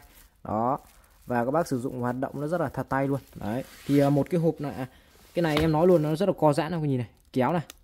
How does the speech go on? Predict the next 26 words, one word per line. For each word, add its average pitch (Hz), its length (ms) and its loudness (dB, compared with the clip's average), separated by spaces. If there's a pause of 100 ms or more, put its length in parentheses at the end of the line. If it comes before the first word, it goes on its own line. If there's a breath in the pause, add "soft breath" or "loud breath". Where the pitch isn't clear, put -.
(180)
Đấy, 113 360 -4
kéo 131 260 -2
rất 175 80 2
là 156 100 2
co 139 140 6
giãn 143 240 -2
nhá. 160 100 -6
Bình 139 160 0
thường 127 160 2
những 143 100 2
cái 175 220 4
kia 160 140 6
mà 147 120 4
các 160 60 0
bác 165 160 0
kéo 135 180 2
cái 147 140 0
nó 165 60 2
rách 170 180 2
ngay, 160 200 -2
con 139 100 -2
nhìn 123 160 0
này, 117 120 -6
con 135 100 -2
nhìn 127 100 2
này. 117 100 -4